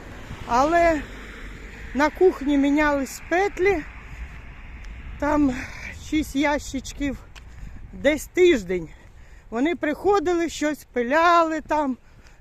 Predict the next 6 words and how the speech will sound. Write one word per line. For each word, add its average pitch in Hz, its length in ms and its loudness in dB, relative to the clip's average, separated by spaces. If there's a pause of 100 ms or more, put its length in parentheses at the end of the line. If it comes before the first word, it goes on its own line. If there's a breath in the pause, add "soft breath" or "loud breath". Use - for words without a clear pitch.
(120)
два 277 240 2
ящички 285 640 -2
попиляли, 294 800 2
подовбали 285 920 4
все. 277 400 0 (1900 soft breath)
По 277 280 2